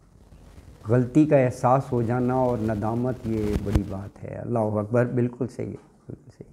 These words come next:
अच्छा, अब आप ये देखें कि स्टार्ट में ही पढ़ेंगे हम, हैं।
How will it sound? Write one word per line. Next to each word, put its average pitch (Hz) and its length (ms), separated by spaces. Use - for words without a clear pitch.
अच्छा, 233 240
अब 226 80
आप 220 220
ये 226 140
देखें 202 380
कि 180 460
स्टार्ट 175 440
में 185 140
ही 190 60
पढ़ेंगे 117 360
हम, 123 140
हैं। 117 240